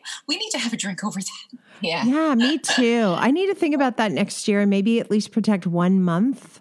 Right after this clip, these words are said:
Speaker 3: like maybe August. Just, just protect August and say, "Oh, sorry, we can't do the install till September or October." In fact, I'm
Speaker 2: Right.
Speaker 3: getting to the point where it's like, we only do installations in November, December, 'cause, like, that's the only time <laughs> I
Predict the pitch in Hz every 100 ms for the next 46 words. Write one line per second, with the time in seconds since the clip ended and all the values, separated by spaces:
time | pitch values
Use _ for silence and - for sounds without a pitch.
0 | _ 196 175 190 214 226 - 175 170 170
1 | - 208 196 - _ 220 214 - 208 196
2 | 185 - 180 170 170 196 180 175 160 185
3 | 185 175 185 170 175 - 185 175 - 180
4 | 175 165 156 160 165 165 165 165 - 139
5 | - 151 151 147 - - - 143 131 131
6 | - - - - - - - 220 208 240
7 | - - 220 226 208 247 330 392 453 392
8 | 269 214 196 - 208 202 214 190 190 214
9 | - 208 208 208 190 185 175 - 175 175
10 | 196 180 175 165 160 165 165 156 165 180
11 | 156 165 - 175 151 170 156 160 147 -
12 | 160 165 165 180 - 208